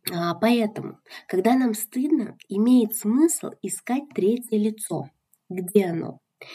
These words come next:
Во внешнем ли мире, например, гости придут,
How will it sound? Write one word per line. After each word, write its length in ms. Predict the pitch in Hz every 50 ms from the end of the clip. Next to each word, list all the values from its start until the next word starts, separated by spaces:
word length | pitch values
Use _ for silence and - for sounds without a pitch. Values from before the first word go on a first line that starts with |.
| - - - - -
Во 140 | 208 262 311
внешнем 560 | 330 320 294 247 208 208 - - 208 208 202
ли 120 | 202 220
мире, 520 | 214 214 214 214 214 208 208 214 214 214 - _ _
например, 440 | 196 185 185 202 196 196 190 190 185
гости 400 | 175 180 190 190 180 - - 175
придут, 560 | 156 - 180 185 175 165 180 180 180 180 -